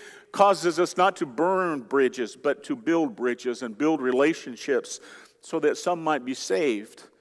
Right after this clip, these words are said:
What are we supposed to do when we're pushed? Listen, I find it terribly important that the first thing that the Apostle Paul, as he tries to address this question with the Ephesians,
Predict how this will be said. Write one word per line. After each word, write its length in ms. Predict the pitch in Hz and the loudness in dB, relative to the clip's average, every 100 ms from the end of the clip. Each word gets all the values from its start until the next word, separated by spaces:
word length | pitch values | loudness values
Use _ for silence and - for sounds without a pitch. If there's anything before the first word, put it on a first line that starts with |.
| _ _ _ _ _ _ _ _ _ _ _ _ _ _ _ _ _ _ _ _ | _ _ _ _ _ _ _ _ _ _ _ _ _ _ _ _ _ _ _ _
What 120 | - 311 | -6 -4
are 40 | |
we 120 | 214 | -4
supposed 300 | - 190 185 | -2 0 0
to 80 | 143 | -4
do 360 | 117 131 107 92 | -6 -4 -4 -6
when 140 | 117 | -6
we're 140 | 110 104 | -4 -8
pushed? 600 | - 104 101 - - - _ _ _ _ _ _ _ _ _ _ _ _ _ _ - | -6 -10 -10 -14 -16 -20 _ _ _ _ _ _ _ _ _ _ _ _ _ _ -8
Listen, 200 | 170 156 | -6 2
I 120 | 175 | 2
find 240 | 233 208 165 | 2 0 0
it 120 | 131 | -2
terribly 520 | - 185 190 151 139 | -2 2 2 2 -2
important 500 | 131 - 151 - 123 | -4 -2 0 0 0
that 160 | 117 - - - - | 0 -2 -8 -12 -6
the 100 | 139 | -6
first 400 | - 220 - - | -4 -4 -4 -4
thing 300 | 185 175 127 | -2 -2 -4
that 120 | 120 | -4
the 100 | 131 | -4
Apostle 460 | - 165 165 147 | 2 4 2 0
Paul, 540 | 127 - 151 131 110 - - - | -4 2 4 6 4 -2 -14 -2
as 160 | 139 - | -2 0
he 140 | 214 | -2
tries 340 | - 202 190 185 | 0 4 4 4
to 200 | 160 139 | 2 0
address 360 | 123 156 175 | 2 2 2
this 240 | - 156 139 | 2 -2 -2
question 420 | - 175 175 - 139 | 2 2 2 0 2
with 200 | 147 139 | 2 2
the 60 | |
Ephesians, 600 | 120 180 185 160 135 110 | -2 0 -2 -2 -4 -6